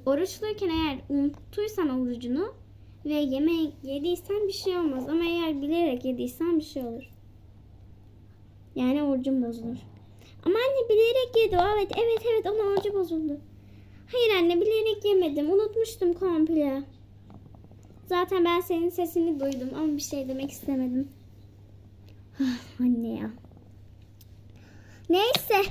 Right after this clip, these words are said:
o zaman orucumuz devam ediyor.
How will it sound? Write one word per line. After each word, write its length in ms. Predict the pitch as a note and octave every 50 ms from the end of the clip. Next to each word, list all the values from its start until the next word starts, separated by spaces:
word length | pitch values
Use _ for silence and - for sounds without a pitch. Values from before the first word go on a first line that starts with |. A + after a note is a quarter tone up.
| - - - - - - - - -
o 100 | F4 E4
zaman 380 | D4 D4+ D4 D4+ D#4 D4 - - D4+
orucumuz 500 | E4+ E4 D4 D4 C4 C4+ D4 F4+ C5+ E5 - - -
devam 880 | A#4 A#4 A4+ A4+ A#4 A4+ A4+ A#4 A#4+ A#4+ B4 B4+ C5 B4 A#4 G#4+ G#4+
ediyor. 580 | G#4+ F4 C#4 D4+ C#4+ C#4 C4 C4+ C4 C4 C4 C4+